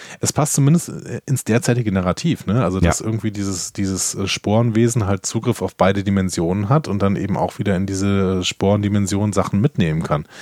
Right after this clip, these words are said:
Speaker 2: Ja.
Speaker 1: Hm? Und sie hatte irgendwas mit Tilly vor. Also vielleicht, vielleicht will das Sporenwesen sogar irgendwie, dass Tilly noch, äh, Kalber da wieder rausholt, weil Kalber stört oder so.
Speaker 2: Kann
Speaker 1: Wer
Speaker 2: natürlich
Speaker 1: weiß.
Speaker 2: sein, ja klar,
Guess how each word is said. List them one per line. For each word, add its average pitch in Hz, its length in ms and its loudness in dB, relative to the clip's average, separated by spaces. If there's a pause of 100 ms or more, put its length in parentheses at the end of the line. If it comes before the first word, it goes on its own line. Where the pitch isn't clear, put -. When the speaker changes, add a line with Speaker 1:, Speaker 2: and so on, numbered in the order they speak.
(160)
Speaker 2:
Ja. 90 180 4 (840)
Speaker 1:
Hm? 117 240 0 (460)
Und 110 160 2
sie 117 100 6
hatte 135 160 4
irgendwas 143 300 4
mit 131 100 0
Tilly 127 220 2
vor. 120 320 2
Also 85 160 -2
vielleicht, - 480 -2
vielleicht 98 520 -4
will 143 240 4
das 82 220 0
Sporenwesen 82 640 -2
sogar 82 420 0
irgendwie, 85 320 -4
dass 80 220 -2
Tilly 90 380 -2
noch, 87 420 -2
äh, 85 160 2
Kalber 87 400 0
da 82 160 2
wieder 85 140 2
rausholt, 82 520 0
weil 82 120 0
Kalber 95 340 -2
stört 143 380 0
oder 78 180 -4
so. 76 200 -6
Speaker 2:
Kann - 1160 -20
Speaker 1:
Wer 82 120 2
Speaker 2:
natürlich 82 180 6
Speaker 1:
weiß. 87 80 4
Speaker 2:
sein, 95 260 6
ja 71 140 4
klar, 85 240 4